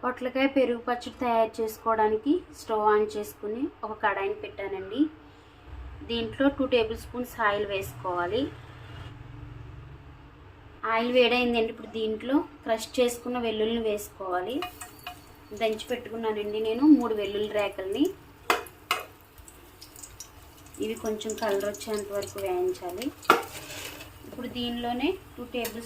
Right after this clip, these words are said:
స్పూన్స్ పచ్చిశనగపప్పు అండి, ఇది పచ్చిశనగపప్పు వేసుకోవాలి.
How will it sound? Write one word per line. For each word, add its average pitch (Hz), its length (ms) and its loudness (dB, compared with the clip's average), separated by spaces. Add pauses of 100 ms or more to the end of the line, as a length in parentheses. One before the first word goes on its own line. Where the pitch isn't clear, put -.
స్పూన్స్ 269 380 0 (680)
పచ్చిశనగపప్పు 240 840 0
అండి, 202 220 -2
ఇది 233 140 -2 (640)
పచ్చిశనగపప్పు - 760 2
వేసుకోవాలి. 202 680 -4